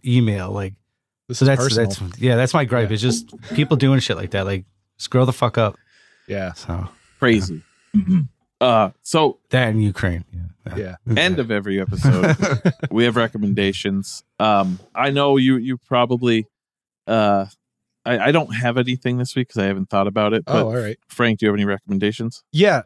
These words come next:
Speaker 2: Uh, so, um, you know, as, as most of our listeners know, like, I'm a big avid one wheeler, and, uh, I'm getting my, um,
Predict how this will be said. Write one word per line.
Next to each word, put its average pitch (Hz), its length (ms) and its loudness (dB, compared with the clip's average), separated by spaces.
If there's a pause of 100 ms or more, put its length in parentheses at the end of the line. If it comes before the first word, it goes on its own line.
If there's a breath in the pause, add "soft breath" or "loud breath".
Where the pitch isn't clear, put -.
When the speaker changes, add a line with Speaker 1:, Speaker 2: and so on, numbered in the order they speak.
(120)
Speaker 2:
Uh, 156 360 2
so, 151 640 2
um, 131 400 0
you 135 80 -4
know, 123 100 -2
as, 123 400 -4
as 120 220 -4
most 120 260 -4
of 120 80 -2
our 110 140 -2
listeners 113 420 -4
know, 113 200 0
like, 107 240 -2
I'm 110 120 -2
a 107 80 0
big 107 300 -4
avid 107 560 -4 (160)
one 113 260 2
wheeler, 110 440 2 (560)
and, 127 380 2
uh, 120 360 2
I'm 123 140 -2
getting 127 300 0
my, 117 340 0
um, 101 360 -4